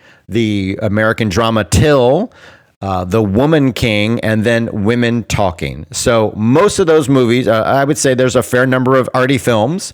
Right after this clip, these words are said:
obviously Women Talking and Till, and I guess even The Banshees of Inisherin and After Sun. But you've got five or six really big blockbuster movies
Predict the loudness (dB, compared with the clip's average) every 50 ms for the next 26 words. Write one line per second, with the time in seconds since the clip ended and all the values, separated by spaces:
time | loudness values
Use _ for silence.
0 | _ -4 -2 -2 -2 -2 -2 -2 -2 0 0 0 -2 -4 -10 _ -20 _ _ -2
1 | 0 0 2 2 0 0 0 0 2 2 0 0 -2 -2 0 0 0 -2 0 0
2 | 0 2 2 2 2 2 2 0 -2 -4 -8 -14 -20 -20 -10 -4 -2 -2 0 0
3 | 0 0 0 0 0 -2 -2 -2 -4 -6 -6 -2 -4 -4 -4 -2 -2 -2 0 0
4 | 0 0 0 0 0 -2 -2 -2 -2 -2 0 0 0 -2 -2 -2 0 0 0 2
5 | 2 2 0 0 0 0 -2 -2 -2 -2 -4 -2 -2 -2 -4 -2 -4 -6 -8 -10
6 | -18 -20 _ _ 2 2 2 4 2 0 0 0 0 0 0 0 -2 -4 -8 -18
7 | _ _ _ -4 -2 -2 0 0 0 0 -2 0 0 -2 -2 -2 -4 -6 -4 -2
8 | 0 2 2 4 4 2 2 0 0 0 0 0 0 0 -2 -6 -10 -8 -4 -2
9 | -2 -2 -2 -2 -2 -2 -2 -2 0 -2 -2 0 2 0 0 0 0 0 0 -2
10 | -4